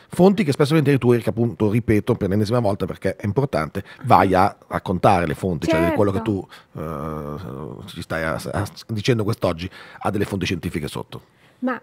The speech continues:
Speaker 2: chiedetevi voi, no? Allora, io avevo quarantatré anni quando mi sono ammala-, mi sono contagiata. Ah, fortunatamente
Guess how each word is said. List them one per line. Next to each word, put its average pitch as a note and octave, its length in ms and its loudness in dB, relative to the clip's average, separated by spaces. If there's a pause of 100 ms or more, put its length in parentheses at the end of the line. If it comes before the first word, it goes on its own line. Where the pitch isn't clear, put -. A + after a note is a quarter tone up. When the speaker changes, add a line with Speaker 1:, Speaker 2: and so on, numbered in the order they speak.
(120)
Speaker 2:
chiedetevi C4 720 0
voi, F#3 460 -2
no? G#3 340 -2 (540)
Allora, G3+ 440 -2 (340)
io D4+ 140 2
avevo C#4 220 4
quarantatré A#3 640 -2
anni A3 260 -4
quando B3 240 -4
mi A3+ 140 -4
sono G3 640 -6 (560)
ammala-, G3+ 440 2
mi A3+ 120 2
sono G#3+ 200 -4
contagiata. F#3 760 -2 (520)
Ah, G#3 300 -4
fortunatamente A#3 1160 -2